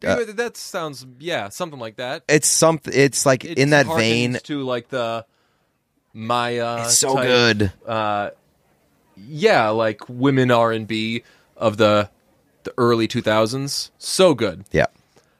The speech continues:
Speaker 1: Not the last we're gonna hear of Walking Away.
Speaker 2: <laughs>
Speaker 1: Number seven, or, uh, sorry, number eight,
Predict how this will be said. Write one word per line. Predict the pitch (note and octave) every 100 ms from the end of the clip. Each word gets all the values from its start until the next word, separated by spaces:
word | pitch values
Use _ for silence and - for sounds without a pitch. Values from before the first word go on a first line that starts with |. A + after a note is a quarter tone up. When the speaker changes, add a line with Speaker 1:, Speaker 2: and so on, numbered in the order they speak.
| _
Speaker 1:
Not | D3 B3 B3+
the | C4
last | B3 B3 A#3+ A#3+
we're |
gonna | A#3 A3+
hear | G#3+ G#3+ G#3+ G#3 E3+ _ -
of | D#3+ D#3+
Walking | F#3 E3+ E3+
Away. | D#3 C3+ A2+ G2+
Speaker 2:
<laughs> | F#2+
Speaker 1:
Number | C3+ F#3 A3
seven, | G3+ - G#3+ G#3 G#3+ G3+ - -
or, | D#3 E3 F3+
uh, | F3
sorry, | - E3+ F3+
number | E3+ E3 D#3+ -
eight, | F3 F#3 -